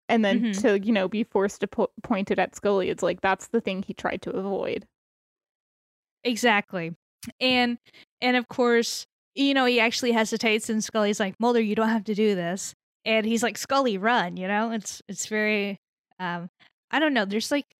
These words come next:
Speaker 2: this very delicate balance of, like, in shows where, like, they have this sort of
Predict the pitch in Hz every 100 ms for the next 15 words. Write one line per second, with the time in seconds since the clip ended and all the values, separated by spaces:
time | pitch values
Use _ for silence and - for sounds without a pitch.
0 | _ - 262 269 392 285 240 240 262 208
1 | 208 202 196 226 - 202 175 170 - -
2 | _ _ _ - 240 - 247 226 226 220
3 | 208 190 185 196 196 190 196 190 - 196
4 | 185 175